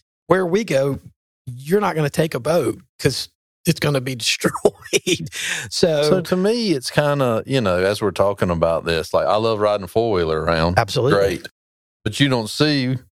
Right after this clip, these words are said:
Speaker 2: what you see on a four-wheeler when you're on a mountain bike or you're just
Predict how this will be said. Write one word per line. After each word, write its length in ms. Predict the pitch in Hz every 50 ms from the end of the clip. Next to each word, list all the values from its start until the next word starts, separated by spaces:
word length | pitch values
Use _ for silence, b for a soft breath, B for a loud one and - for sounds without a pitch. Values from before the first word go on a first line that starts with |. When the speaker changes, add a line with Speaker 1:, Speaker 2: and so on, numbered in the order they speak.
| _ _ -
Speaker 2:
what 200 | 117 107 - -
you 80 | 113 98
see 220 | - - 127 113
on 80 | 107 101
a 60 | 101
four-wheeler 720 | - - 156 170 170 156 127 110 98 95 90 92 98 98 95
when 200 | 98 104 110 107
you're 280 | 101 98 95 92 90 - -
on 120 | 90 90
a 60 | 90
mountain 300 | 90 104 117 117 104 101
bike 320 | 98 101 95 98 104 104 -
or 140 | - 101 98
you're 200 | 92 92 98 98
just 260 | 92 95 92 90 -